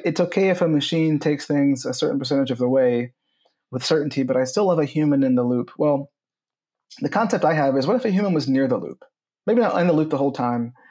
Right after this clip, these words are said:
and maybe not fully autonomous, but what if a human was near the loop to where, especially in some regulated industries or industries where the stakes are pretty high, you have a built-in mechanism to where you have a human who can still make sure that, you know, the actual machine or the bot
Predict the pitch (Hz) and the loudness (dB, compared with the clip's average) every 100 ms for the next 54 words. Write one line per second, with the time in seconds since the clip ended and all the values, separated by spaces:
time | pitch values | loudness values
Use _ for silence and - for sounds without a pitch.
0 | _ _ - 151 170 180 - 165 160 151 | _ _ -4 0 2 2 0 0 2 0
1 | 147 135 131 127 - 190 214 190 185 180 | 0 -2 0 0 0 -2 0 0 2 2
2 | 156 135 131 135 156 147 127 123 - - | 2 2 2 2 2 2 0 -2 -6 -20
3 | - - _ - 165 156 151 - - 165 | -20 -20 _ -6 0 2 2 0 0 0
4 | 170 147 143 135 139 139 131 131 127 131 | 0 0 0 0 0 2 2 2 0 -2
5 | - 131 120 123 131 127 127 123 120 123 | -2 -2 0 0 -2 -2 -2 -2 0 0
6 | 120 120 - 147 139 127 127 123 139 156 | 2 0 -2 -4 -4 -4 -4 -4 -2 0
7 | 127 123 123 _ _ _ _ _ 160 156 | 2 0 -4 _ _ _ _ _ -2 0
8 | 180 170 143 165 175 165 143 143 143 135 | 2 2 2 0 2 2 0 0 0 0
9 | 127 127 131 131 127 127 131 131 147 151 | 0 -2 -2 2 2 2 0 0 2 2
10 | 139 117 _ _ _ _ 156 160 175 156 | 0 -6 _ _ _ _ -2 0 2 2
11 | 135 135 143 143 147 139 131 - 160 151 | 2 0 -2 -4 -6 -2 -4 0 0 0
12 | 143 - 139 131 131 123 - - _ - | -2 -2 0 2 2 0 -2 -12 _ -6
13 | 139 123 117 131 135 127 139 127 123 123 | -2 0 0 0 0 0 -2 0 0 -2
14 | 143 135 127 120 123 123 123 | 0 0 0 -2 0 0 0